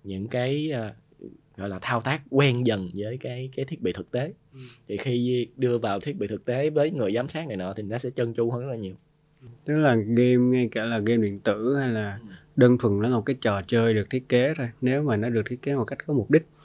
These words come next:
Speaker 2: và cái người sử dụng cũng sử dụng đúng cái mục đích đó,
Speaker 1: Ừ.
Speaker 2: thì nó là có ích nhiều hơn có hại.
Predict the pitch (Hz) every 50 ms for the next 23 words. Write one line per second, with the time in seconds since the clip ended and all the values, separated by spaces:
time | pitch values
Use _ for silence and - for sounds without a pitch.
0 | - - - - - - 113 101 123 131 135 123 107 - 120 131 127 117 101 98
1 | 104 98 107 113 117 123 123 120 107 95 98 101 101 113 127 143 160 180 170 139
2 | 110 - 139 151 147 - 131 135 139 - _ _ - 123 117 110 - - 110 101
3 | 98 98 98 98 98 101 110 123 135 135 117 110 - 143 190 185 185 - - 113
4 | 101 101 107 107 110 - 131 123 113 98 95